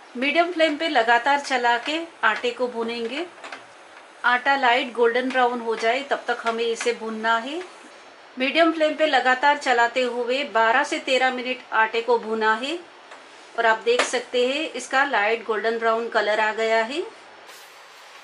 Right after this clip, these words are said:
इसे हमें इस तरह से लगातार चला के भूनना है तो आटा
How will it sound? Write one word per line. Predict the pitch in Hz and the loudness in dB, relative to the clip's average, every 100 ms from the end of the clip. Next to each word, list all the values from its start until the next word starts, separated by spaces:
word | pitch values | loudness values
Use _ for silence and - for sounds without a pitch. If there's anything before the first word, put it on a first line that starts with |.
| - - - | -20 -16 -12
इसे | 262 311 | -2 0
हमें | 294 294 | 2 0
इस | 294 277 | -2 -2
तरह | 269 254 254 | 0 2 2
से | 285 | -2
लगातार | 285 226 240 247 254 | 0 2 4 4 2
चला | 254 247 240 | 0 -2 -2
के | 233 254 | -2 -6
भूनना | 214 220 226 233 226 | -6 -8 -4 -2 -2
है | 269 330 339 - - - - - - - | -4 -8 -10 -18 -20 -20 -20 -20 -12 -4
तो | 269 | -4
आटा | - 233 226 262 | 2 2 2 2